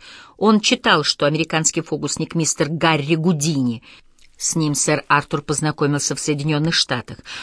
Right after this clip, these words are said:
вызвался воссоздать все до единого эффекты, известные профессиональным медиумам. Не раз и не два достойные доверия люди надежно его связывали,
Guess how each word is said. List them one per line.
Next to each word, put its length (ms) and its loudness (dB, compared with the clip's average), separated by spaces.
вызвался 800 0
воссоздать 880 -2
все 500 2
до 120 4
единого 500 2
эффекты, 720 0
известные 500 2
профессиональным 1040 0
медиумам. 720 -2
Не 220 2
раз 220 -2
и 40 0
не 100 0
два 220 2
достойные 540 2
доверия 420 4
люди 360 0
надежно 580 2
его 160 4
связывали, 640 4